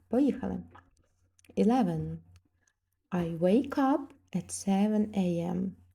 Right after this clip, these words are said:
I wake up at seven A M. Я просинаюсь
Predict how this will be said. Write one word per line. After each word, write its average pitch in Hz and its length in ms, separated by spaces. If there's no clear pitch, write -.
I 170 260
wake 220 340
up 269 440
at 196 200
seven 196 680
A 175 320
M. 175 160
Я 170 200
просинаюсь 208 840